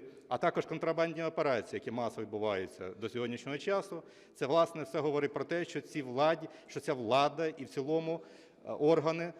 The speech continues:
які здійснюють, е, такі операції, зацікавлені в їх продовженні, зацікавлені в про-, продовженні цієї війни. Ця влада буде тривати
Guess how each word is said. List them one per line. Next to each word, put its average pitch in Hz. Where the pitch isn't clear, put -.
які 135
здійснюють, 151
е, 147
такі 151
операції, 151
зацікавлені 147
в 120
їх 135
продовженні, 165
зацікавлені 143
в 143
про-, 135
продовженні 143
цієї 127
війни. 110
Ця -
влада 147
буде 139
тривати 135